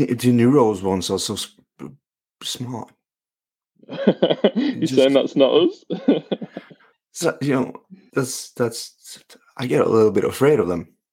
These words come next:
Speaker 1: You know?
Speaker 2: Yeah.
Speaker 1: Yeah, because, you know, uh, there's a one centimeter, uh,
Speaker 2: <laughs>
Speaker 1: detachment of the, uh, left, uh, left, uh,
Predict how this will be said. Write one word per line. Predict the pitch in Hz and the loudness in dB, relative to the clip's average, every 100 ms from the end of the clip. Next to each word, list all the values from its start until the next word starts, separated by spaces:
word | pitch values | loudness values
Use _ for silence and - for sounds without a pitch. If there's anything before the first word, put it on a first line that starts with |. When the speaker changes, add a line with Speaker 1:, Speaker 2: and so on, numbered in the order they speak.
| _ _ _ - | _ _ _ -4
Speaker 1:
You | |
know? | 104 98 | -2 0
Speaker 2:
Yeah. | 110 104 95 | 0 -2 0
Speaker 1:
Yeah, | 202 208 | 2 4
because, | 214 214 185 151 | 2 2 2 2
you | 190 - | -2 0
know, | 160 117 92 - | 2 0 0 -6
uh, | 135 - - - - - - - - | -6 -8 -10 -12 -14 -18 -20 -20 -16
there's | - - 185 151 | -14 -2 0 2
a | 151 | 0
one | 135 147 131 | 0 0 2
centimeter, | - 123 123 110 98 90 - 82 85 | 0 0 0 -2 0 -2 0 0 0
uh, | 85 82 - - - - - 196 | 0 0 0 0 0 0 0 -2
Speaker 2:
<laughs> | 190 - - | -6 -8 -2
Speaker 1:
detachment | 117 - 123 - 113 104 | -2 2 0 0 -2 2
of | 95 | 0
the, | 90 90 82 | 0 0 0
uh, | 85 85 80 | -2 -2 -2
left, | 82 104 98 95 92 | 0 2 2 0 0
uh, | 76 76 - - | 0 0 -2 -4
left, | 101 120 - - | -2 -2 -4 -2
uh, | 87 - | -2 -2